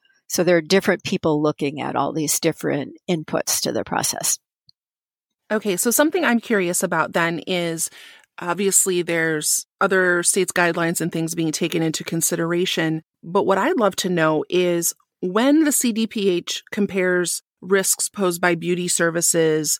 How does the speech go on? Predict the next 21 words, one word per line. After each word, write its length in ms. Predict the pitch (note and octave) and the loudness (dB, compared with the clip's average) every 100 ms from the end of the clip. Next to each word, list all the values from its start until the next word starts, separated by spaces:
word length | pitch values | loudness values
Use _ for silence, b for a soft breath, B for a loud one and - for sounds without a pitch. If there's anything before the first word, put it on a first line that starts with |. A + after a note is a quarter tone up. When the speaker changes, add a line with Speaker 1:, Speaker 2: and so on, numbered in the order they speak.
| _ - | _ -4
Speaker 2:
to, 480 | - G3 F3+ F3 E3+ | 0 0 0 0 0
let's 220 | F3+ - | 0 2
say, 380 | F3 D#3+ D#3+ - _ - | 0 0 -4 -8 _ -6
risks 460 | F3+ F3+ - - | -2 0 0 0
in 140 | F3 D#3 | -2 0
other 260 | E3 E3+ | -2 -2
industries, 840 | - D#3+ E3+ - A3+ A#3 B3 - - _ _ | -2 -2 -4 -2 0 0 0 -2 -6 _ _
where 320 | - F#3+ A#3+ D#4+ | -8 0 2 4
do 120 | F#4+ | 4
we 140 | D#4 | 2
belong 640 | A#3 F#3+ F#3+ F#3+ F3 F3+ | 0 0 0 2 4 2
kind 180 | F#3+ F#3 | 2 -2
of 80 | E3+ | 0
on 120 | E3+ | 0
that 140 | E3 - | 0 -2
hierarchy 1000 | - D#3+ E3 D#3 D3+ - D3 C#3+ F3 - | -2 0 2 0 -2 -4 -6 -6 -8 -12
and, 320 | - E3+ D#3 - | -8 -6 -6 -6
and 160 | E3+ | -4
why? 420 | D#3 A2+ E2 G3+ - _ _ _ _ _ _ _ _ - | -2 -2 -2 -6 -12 _ _ _ _ _ _ _ _ -4
Speaker 1:
Well, 240 | A#3+ B3+ | 0 2
there 340 | C4 B3 C#4 | 4 2 2